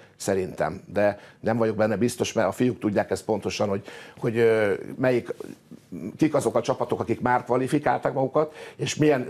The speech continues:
variációk jön. Ezt például a Gerendás Gyuri ezt fejből tudja, tehát ő ezeket abszolút, hogy mit, hogy kell csinálni.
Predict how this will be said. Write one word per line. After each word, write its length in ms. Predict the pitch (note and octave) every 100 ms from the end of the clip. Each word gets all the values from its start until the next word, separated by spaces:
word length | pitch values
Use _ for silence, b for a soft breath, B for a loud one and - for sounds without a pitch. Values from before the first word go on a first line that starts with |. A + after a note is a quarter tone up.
| G#2
variációk 640 | C#3 C3+ A2 G#2 - A2
jön. 140 | B2+ A#2+
Ezt 120 | C#3
például 120 | - D3
a 40 |
Gerendás 280 | C#3+ A#2+ A2+
Gyuri 180 | A#2+ A2
ezt 120 | -
fejből 360 | A2 F#2 F2
tudja, 280 | - F2 D#2+
tehát 220 | F2 F#2
ő 60 | A2
ezeket 540 | G2 G2+ G#2 - - -
abszolút, 480 | G#2+ - F2+ A2+ A2
hogy 120 | G2
mit, 160 | A2+
hogy 160 | - G2+
kell 120 | F2
csinálni. 440 | - G2 E2+ D2+